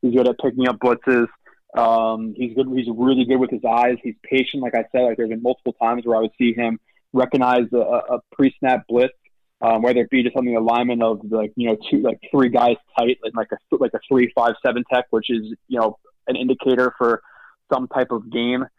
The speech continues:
uh, whether it be, like, a twist or a stun or a gap exchange or whatever. Uh, there's times where I saw him, you know, noticed a, a corner who's kind of a little bit inside leverage of a slot receiver, um, which is an indicator that it might be a blitz, uh, and he would notice their eyes,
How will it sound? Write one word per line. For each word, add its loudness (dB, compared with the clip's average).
uh, 2
whether 0
it -10
be, -2
like, -2
a -8
twist -4
or 0
a -6
stun -2
or -2
a -8
gap -2
exchange -8
or -2
whatever. 0
Uh, -2
there's -2
times -2
where -2
I -4
saw 0
him, -6
you -2
know, 0
noticed 0
a, -2
a -6
corner 0
who's 2
kind 0
of 0
a 0
little 2
bit 2
inside 0
leverage 0
of -2
a -4
slot 0
receiver, -2
um, 0
which -12
is -10
an -4
indicator -2
that 0
it -4
might -2
be 0
a -2
blitz, -4
uh, -6
and -10
he 0
would 2
notice 0
their 2
eyes, 2